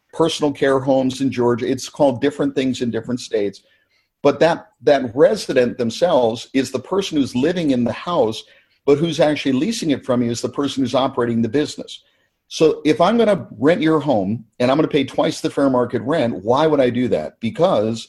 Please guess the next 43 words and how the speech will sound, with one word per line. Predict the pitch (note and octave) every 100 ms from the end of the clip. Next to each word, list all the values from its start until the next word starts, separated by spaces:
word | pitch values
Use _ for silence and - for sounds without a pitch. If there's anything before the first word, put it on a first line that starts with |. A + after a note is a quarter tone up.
| C3
I'm | D3
making | C3+ C3+
a | A2
boatload | G2 B2 G2+ A2+
of | G#2+
money. | G#2+ F2+ - _ _ _
Even | E3 E3+ D#3+
after | D#3+ G3+ A3+ C#3
paying | B2 C3 B2
you | A#2
twice | - A#2+ -
the | -
fair | G#2+ A#2
market | G#2+ G2+ F#2+
rent, | G#2+ A2+ A2+
I'm | A#2+
netting | B2 B2 A#2+
ten | A2+ B2+ A#2
grand | A#2 A2+ A2
or | G#2+
more | G#2+ A2 -
each | A#2+ A#2 -
month. | B2 C3+ G2 G2 _ _ _ _ -
I'm | B2+
willing | C#3 E3+ C#3+
to | A#2+
do | B2 A3+
that | C#3+ B2+ A#2
because | A2+ A#2 A2+ A2+ A2 -
you | A2+ C3+ F#3
bought | D3 A2
the | G#2
house, | G#2+ A#2 A2+
came | - C3
up | B2 B2
with | A2+
the |
down | A2 A2+ G#2+
payment, | G2+ A#2 A2+ A2
did | B2+
the | A#2+
financing, | - A#2 A2+ A2+ - A#2+
did | A#2+ A#2